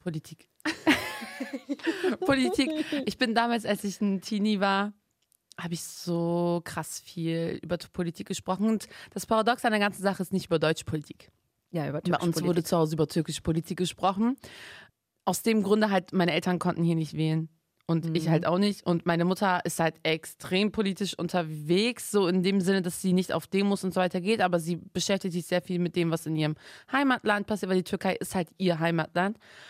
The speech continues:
Speaker 1: Und, ähm, zu dem Zeitpunkt als Teenie und so hast du ja noch deine Selbstfindungsphase und da bin ich so kurzzeitig in diesem,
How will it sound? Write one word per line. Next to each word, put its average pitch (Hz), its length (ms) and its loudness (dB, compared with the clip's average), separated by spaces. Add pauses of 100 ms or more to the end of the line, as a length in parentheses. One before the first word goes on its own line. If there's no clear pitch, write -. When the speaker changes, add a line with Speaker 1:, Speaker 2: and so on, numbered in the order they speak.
(260)
Speaker 1:
Und, 180 360 0
ähm, 180 380 0
zu - 160 -6
dem 180 160 2
Zeitpunkt 180 440 -2
als - 160 -4
Teenie 190 320 2
und 170 100 2
so 170 120 -6
hast 165 140 -10
du 180 40 0
ja 170 40 0
noch 160 80 -4
deine 156 180 -2
Selbstfindungsphase 165 1200 0
und 160 140 0
da 151 140 2 (380)
bin 196 120 4
ich 196 120 4
so 180 220 4
kurzzeitig 220 1160 2
in 185 140 2
diesem, 175 500 2